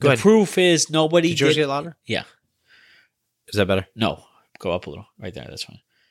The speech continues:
Speaker 2: The pro-, the bottom line is nobody colluded with Russia to help Trump win the election,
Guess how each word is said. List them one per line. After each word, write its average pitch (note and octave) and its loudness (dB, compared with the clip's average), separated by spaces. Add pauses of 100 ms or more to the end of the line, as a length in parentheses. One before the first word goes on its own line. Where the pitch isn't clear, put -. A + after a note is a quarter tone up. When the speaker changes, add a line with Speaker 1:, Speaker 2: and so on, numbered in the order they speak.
(480)
Speaker 2:
The B2+ -2
pro-, F3 2
the D3 -2
bottom E3 4
line D3+ 2
is C3+ -2
nobody D3 2 (1000)
colluded C3+ 2
with A#2+ 4
Russia A#2 2
to G#2 -6
help A2 0
Trump G#2+ -6
win A2 -2
the G2 -4
election, G2+ 0